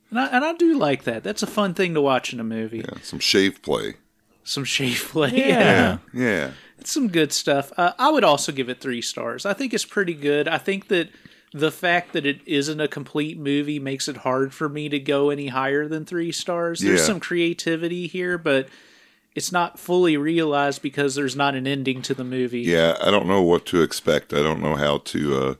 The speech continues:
Speaker 2: I say, uh, I was surprised that it was a cliffhanger. I'll
Speaker 1: Yeah.
Speaker 2: say that.
Speaker 3: I get a History of the World Part One vibe from it, 'cause you get, you, at the end of that movie, you get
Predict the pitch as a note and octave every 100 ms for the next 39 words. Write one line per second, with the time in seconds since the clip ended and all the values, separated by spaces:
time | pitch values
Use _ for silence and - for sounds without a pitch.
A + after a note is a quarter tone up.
0 | _ _ _ _ _ _ _ _ - F2
1 | F#2+ E2+ E2+ D#2+ D#2 - - G2 F#2+ -
2 | - D#2+ D2+ C3+ C#3+ A2+ E2+ D#2 - D#2
3 | - C2+ D2 G2+ - _ _ _ _ -
4 | D#3+ F3 F2 D2+ G2+ F#3+ - - E3 G3
5 | C4 A3+ D3+ G3+ - - F3 D#3 D3 B2+
6 | B2 C3 B2 - B2+ A2+ A#2 A2+ A2+ G2+
7 | G#2+ G2 G2+ G2 - - - G#2 G2+ F#2
8 | - C3 A2 B2+ B2 D3 C#3+ - B3 -
9 | - - C#4+ G#4+ A4 - E3 F3+ G3 G#3
10 | E3 E3 D3 C#3 C#3 C3+ C3+ B2+ C#3+ -